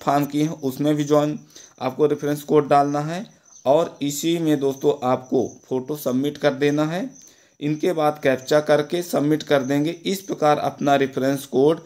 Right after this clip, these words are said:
सबमिट कर सकते हैं। होगा जब आपकी कोई ना कोई स्कूल आपको ज्वाइन करने का ऑर्डर मिलेगा तभी आपको ये करना होगा। इनके अलावा बता दें दोस्तों कि अभी तक मध्य प्रदेश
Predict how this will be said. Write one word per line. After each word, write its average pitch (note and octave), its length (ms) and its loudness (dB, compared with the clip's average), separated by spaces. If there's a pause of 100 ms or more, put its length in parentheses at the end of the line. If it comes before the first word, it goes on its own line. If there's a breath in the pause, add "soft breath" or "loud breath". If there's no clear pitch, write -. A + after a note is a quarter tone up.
(220 loud breath)
सबमिट C#3+ 500 0 (120)
कर C#3 180 2
सकते B2+ 480 0
हैं। B2+ 240 -2 (280)
होगा F3 220 2
जब D#3+ 380 0
आपकी D3 320 0
कोई D3+ 300 2
ना D3+ 120 2
कोई C#3+ 340 0
स्कूल D3 460 -2
आपको C3 400 2
ज्वाइन C3 320 2
करने B2+ 380 -2
का C3 140 2
ऑर्डर A#2 400 2
मिलेगा C3+ 520 -2 (460 loud breath)
तभी D3+ 440 -4
आपको C#3+ 520 0
ये C#3 220 0 (160)
करना B2 300 0
होगा। G#2+ 360 -6 (120)
इनके D3+ 220 2
अलावा E3+ 180 6
बता D3 260 2
दें B2 160 0
दोस्तों B2 340 -2 (580)
कि C#3 120 -2
अभी C#3+ 220 2 (120)
तक F3+ 220 4
मध्य D3+ 340 2
प्रदेश F3 420 0